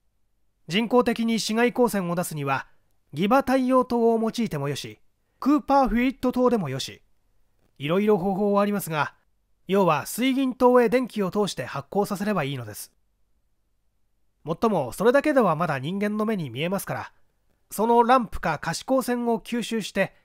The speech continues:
紫外線だけを通す特殊の遮光灯の中へ入れておけば、人間の目にはほとんど光が見えませんが、写真は十分に撮れます。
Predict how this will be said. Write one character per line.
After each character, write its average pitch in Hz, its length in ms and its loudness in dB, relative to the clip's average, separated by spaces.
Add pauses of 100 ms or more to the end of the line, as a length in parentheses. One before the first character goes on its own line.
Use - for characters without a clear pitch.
(120)
紫 - 180 -4
外 269 180 6
線 277 260 2
だ 254 100 2
け 277 100 4
を 190 120 4
通 196 180 0
す 127 200 -10
特 - 220 -6
殊 294 140 -4
の 285 120 2
遮 - 140 0
光 277 200 0
灯 269 180 2
の 262 100 4
中 247 240 -2
へ 156 60 -2
入 156 80 -4
れ 170 120 -4
て 165 80 -4
お 160 80 -2
け 156 100 -6
ば、 127 220 -6 (840)
人 311 260 4
間 311 200 4
の 302 100 4
目 330 100 4
に 294 120 4
は 190 140 4
ほ 180 100 -2
と 254 100 2
ん 240 80 0
ど 180 80 0
光 196 280 -2
が 170 120 -2
見 160 100 -4
え 165 80 -2
ま 165 100 -4
せ 170 100 -6
ん 147 80 -6
が、 123 200 -6 (200)
写 139 160 -4
真 208 200 -2
は 214 160 4
十 190 200 0
分 233 180 0
に 151 100 -4
撮 143 120 -6
れ 151 40 -2
ま 151 100 -4
す。 107 180 -12